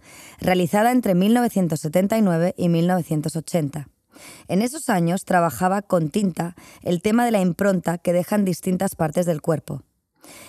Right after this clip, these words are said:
Exploraba múltiples posibilidades con el uso del tampón, la tinta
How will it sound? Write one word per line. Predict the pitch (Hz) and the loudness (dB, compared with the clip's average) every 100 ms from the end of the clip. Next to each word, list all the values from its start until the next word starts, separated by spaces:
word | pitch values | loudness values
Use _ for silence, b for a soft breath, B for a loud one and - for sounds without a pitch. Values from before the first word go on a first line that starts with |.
| B | B
Exploraba | - - 196 196 220 262 | -10 -2 0 2 2 2
múltiples | 269 208 233 247 240 233 202 | 2 4 4 2 -2 -2 -2
posibilidades | - 247 247 220 196 165 165 208 | -2 -2 0 2 2 2 0 -2
con | - 190 | -2 -2
el | 170 | 0
uso | 175 202 | -2 0
del | 190 175 | -2 0
tampón, | 170 160 170 151 147 - | 0 0 0 0 -4 -2
la | 160 | -2
tinta | 160 202 220 240 277 | 0 0 0 0 -4